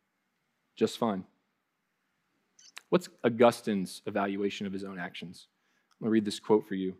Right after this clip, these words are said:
After he tells of that story, Augustine's taught, 'cause this whole thing is written as a prayer to God, he, he says to God, "Look into my heart, O God, the same heart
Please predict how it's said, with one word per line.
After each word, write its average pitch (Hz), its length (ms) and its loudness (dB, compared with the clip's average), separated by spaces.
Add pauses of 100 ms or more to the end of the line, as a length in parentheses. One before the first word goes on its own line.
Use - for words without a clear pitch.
(460)
After 139 240 10
he 139 100 8
tells 135 300 8
of 120 80 -2
that 120 180 8
story, 123 500 4 (1120)
Augustine's 127 520 6
taught, 127 260 6
'cause 123 120 -2
this 123 100 0
whole 135 120 6
thing 131 140 4
is 117 80 4
written 123 200 4
as 110 100 0
a 107 40 0
prayer 117 260 6
to 110 80 0
God, 110 340 6 (380)
he, 120 240 2
he 123 100 -2
says 120 320 10
to - 80 -4
God, 113 380 8 (1500)
"Look 147 160 8
into 170 100 12
my 151 140 12
heart, 143 240 10
O 127 80 10
God, 117 420 6 (460)
the 117 80 2
same 160 300 10
heart 147 420 10